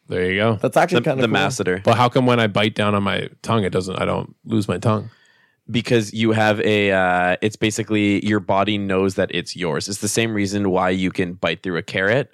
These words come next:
Speaker 3: but not your finger,
Speaker 1: Finger,
Speaker 3: even though
Speaker 1: yeah.
Speaker 3: they, they're the exact same density or require the exact same amount of force.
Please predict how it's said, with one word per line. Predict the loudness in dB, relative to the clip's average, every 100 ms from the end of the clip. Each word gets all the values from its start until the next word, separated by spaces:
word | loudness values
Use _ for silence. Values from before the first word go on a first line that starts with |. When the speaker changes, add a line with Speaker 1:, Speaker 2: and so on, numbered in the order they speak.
| -6
Speaker 3:
but | -4
not | -4 -6
your | -4
finger, | -4 -2
Speaker 1:
Finger, | -2 -2
Speaker 3:
even | -2
though | -2
Speaker 1:
yeah. | -2 -6
Speaker 3:
they, |
they're | -4 -4
the | -2
exact | -4 -4 -6 -8
same | -8 -8 -12 _ _ _ -4
density | -4 -2 -4
or | -2
require | -2 0 0
the | -2
exact | -2 -2 -2
same | -4
amount | -4 -4
of | -4
force. | -4 -4 -4